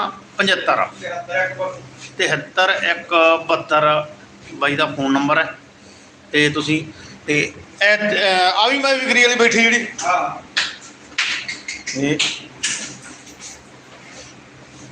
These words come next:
Speaker 2: ਤਾਂ
Speaker 1: ਲਓ ਜੀ।
Speaker 2: ਸੋਲਾਂ ਸਤਾਰਾਂ ਲੀਟਰ। ਇਹਨੂੰ ਅੱਜ ਚੌਥਾ ਦਿਨ ਆ, ਸੂਈ ਨੂੰ ਮਗਰ ਕੱਟੀ ਹੈ।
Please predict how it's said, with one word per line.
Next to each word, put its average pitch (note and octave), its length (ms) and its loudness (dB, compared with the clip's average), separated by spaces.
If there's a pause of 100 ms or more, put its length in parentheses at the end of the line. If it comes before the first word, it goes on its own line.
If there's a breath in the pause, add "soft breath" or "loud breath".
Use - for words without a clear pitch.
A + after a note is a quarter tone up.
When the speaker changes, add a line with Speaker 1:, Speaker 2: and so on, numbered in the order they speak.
(280)
Speaker 2:
ਤਾਂ C3 140 2
Speaker 1:
ਲਓ C3+ 200 2
ਜੀ। A#2+ 180 0
Speaker 2:
ਸੋਲਾਂ - 360 -4
ਸਤਾਰਾਂ C3 300 -6
ਲੀਟਰ। - 220 -16 (960)
ਇਹਨੂੰ A3+ 300 4
ਅੱਜ - 140 -2
ਚੌਥਾ G#3 340 -2
ਦਿਨ G#3+ 100 2
ਆ, G#3+ 260 2
ਸੂਈ F#3+ 280 -2
ਨੂੰ F#3 180 -4
ਮਗਰ E3+ 240 -6
ਕੱਟੀ E3 400 -2
ਹੈ। D#3+ 100 -6